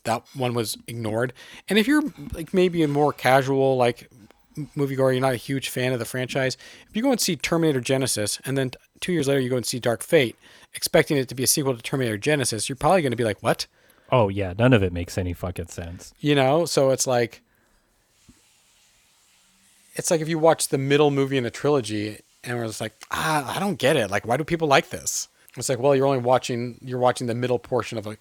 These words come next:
Speaker 1: whole story. Like, you, it's out of context.
Speaker 2: Yeah, and that's where I feel like Halloween did probably the best job of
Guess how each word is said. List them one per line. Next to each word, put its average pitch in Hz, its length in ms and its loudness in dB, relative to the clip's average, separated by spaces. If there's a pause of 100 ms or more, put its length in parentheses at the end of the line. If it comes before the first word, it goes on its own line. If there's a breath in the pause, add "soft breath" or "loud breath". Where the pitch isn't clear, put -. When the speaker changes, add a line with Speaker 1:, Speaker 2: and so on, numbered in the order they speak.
Speaker 1:
whole 120 320 -6
story. 104 500 -2
Like, 95 180 -10
you, 104 220 -8
it's 120 220 -12
out 113 100 -8
of - 80 -12
context. 107 640 -10
Speaker 2:
Yeah, 131 300 -2
and 104 100 -4
that's 127 220 0
where 190 120 6
I 170 80 6
feel 120 200 2
like 98 220 0
Halloween 98 720 0
did 95 260 -2
probably 98 580 -2
the 92 180 -4
best - 400 -8
job 95 460 -4
of 90 540 -6